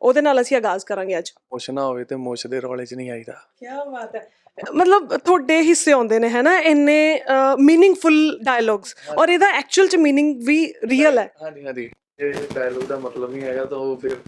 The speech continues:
Speaker 2: ਡਾਇਲੌਗ ਬੇਸਲੈਸ ਲੱਗਦਾ।
Speaker 1: ਕਰੈਕਟ, ਕਰੈਕਟ।
Speaker 2: ਹਾਂ, ਪਰ ਇਹ ਟੱਚਵੁੱਡ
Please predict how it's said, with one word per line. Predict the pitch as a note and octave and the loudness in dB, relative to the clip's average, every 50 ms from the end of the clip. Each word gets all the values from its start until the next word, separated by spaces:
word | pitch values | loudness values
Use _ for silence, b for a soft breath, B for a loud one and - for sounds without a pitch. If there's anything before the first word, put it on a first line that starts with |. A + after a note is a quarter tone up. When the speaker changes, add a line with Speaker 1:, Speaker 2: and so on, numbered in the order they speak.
| - - A2+ - _ _ _ _ | -18 -16 -18 -18 _ _ _ _
Speaker 2:
ਡਾਇਲੌਗ | C3 B2+ C3 B2+ C3+ C#3 | -6 -6 -4 -4 -6 -8
ਬੇਸਲੈਸ | C3+ B2+ C3+ C3+ C3 B2+ - C3+ C3+ C3+ C3 - | -8 -8 -8 -8 -8 -8 -6 -6 -6 -6 -6 -8
ਲੱਗਦਾ। | B2 - - - - - - _ _ _ | -12 -12 -10 -10 -12 -12 -12 _ _ _
Speaker 1:
ਕਰੈਕਟ, | - A3 G#3+ | -20 -20 -20
ਕਰੈਕਟ। | G#3 G#3 _ _ _ G#3+ G#3+ - | -20 _ _ _ _ -18 -14 -12
Speaker 2:
ਹਾਂ, | - - - - | -12 -10 -12 -12
ਪਰ | _ C3 C3 B2+ | _ -10 -8 -6
ਇਹ | B2+ B2+ B2+ B2+ | -6 -6 -6 -8
ਟੱਚਵੁੱਡ | B2 A#2+ C3+ B2+ A#2+ B2 C3+ C#3+ D3 C#3+ | -8 -8 -10 -10 -10 -10 -10 -10 -10 -12